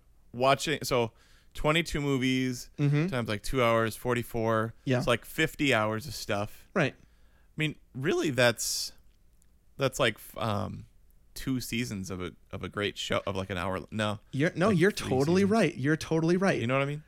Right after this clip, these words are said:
Speaker 2: And so when people
Speaker 1: It's
Speaker 2: are
Speaker 1: like
Speaker 2: like,
Speaker 1: binge
Speaker 2: "How can
Speaker 1: watching
Speaker 2: I
Speaker 1: a show.
Speaker 2: possibly do it?" I'm like,
Speaker 1: <laughs>
Speaker 2: "Ju-, just watch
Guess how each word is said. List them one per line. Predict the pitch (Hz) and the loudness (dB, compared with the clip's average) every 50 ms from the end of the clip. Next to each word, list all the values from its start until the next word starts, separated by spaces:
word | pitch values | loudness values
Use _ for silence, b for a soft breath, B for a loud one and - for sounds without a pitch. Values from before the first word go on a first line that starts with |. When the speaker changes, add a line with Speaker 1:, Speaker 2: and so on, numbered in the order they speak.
| - - | -4 -2
Speaker 2:
And | 151 147 | 0 4
so | - 214 | 4 4
when | 196 196 185 | 6 4 4
people | - 208 - 180 175 | 2 2 2 6 6
Speaker 1:
It's | |
Speaker 2:
are | 156 | 6
Speaker 1:
like | 143 | 6
Speaker 2:
like, | - | 6
Speaker 1:
binge | 147 147 151 | 4 2 6
Speaker 2:
"How | 226 302 311 | 6 8 8
can | |
Speaker 1:
watching | 277 294 302 | 8 6 6
Speaker 2:
I | 262 240 | 6 6
Speaker 1:
a | 240 - | 6 6
show. | 220 - | 6 6
Speaker 2:
possibly | - - - 247 247 - 233 233 240 233 | 6 6 6 4 2 2 4 4 4 4
do | 185 226 220 226 233 220 | 4 4 4 6 6 6
it?" | 185 175 - - - - b b b b b b b - | 6 6 2 0 -12 -12 b b b b b b b 0
I'm | 156 165 175 | 2 6 8
like, | 220 285 277 | 8 8 8
Speaker 1:
<laughs> | 269 240 | 6 2
Speaker 2:
"Ju-, | 254 - 262 330 320 330 339 285 277 330 320 - 180 - - 139 | 4 6 8 10 12 10 10 8 8 6 6 8 6 4 4 2
just | - 170 175 - - | 2 2 2 2 2
watch | 143 143 143 147 151 160 - - - - - | 2 4 4 4 4 2 0 -2 -2 -2 -4